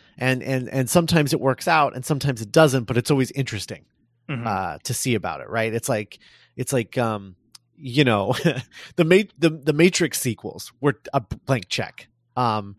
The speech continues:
Speaker 2: Right.
Speaker 1: and then f-, off of that, they got Speed Racer, which was also a blank check. And that movie's weird. <laughs> It's awesome,
Speaker 2: Yeah.
Speaker 1: but it's a weird.
Speaker 2: Speed Racer,
Speaker 1: Um,
Speaker 2: you can almost imagine being like,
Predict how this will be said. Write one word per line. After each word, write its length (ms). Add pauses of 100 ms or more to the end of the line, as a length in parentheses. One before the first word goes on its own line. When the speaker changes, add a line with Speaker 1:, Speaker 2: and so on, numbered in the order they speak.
(160)
Speaker 2:
Right. 220
Speaker 1:
and 220
then 340
f-, 140
off 240
of 120
that, 340 (140)
they 100
got 200
Speed 340
Racer, 440
which 220
was 100
also 340
a 60
blank 280
check. 300
And 120
that 120
movie's 300 (160)
weird. 480
<laughs> 220
It's 240
awesome, 400
Speaker 2:
Yeah. 80
Speaker 1:
but 80
it's 120
a 60
weird. 560 (240)
Speaker 2:
Speed 200
Racer, 260
Speaker 1:
Um, 80
Speaker 2:
you 60
can 140
almost 240
imagine 400
being 280
like, 280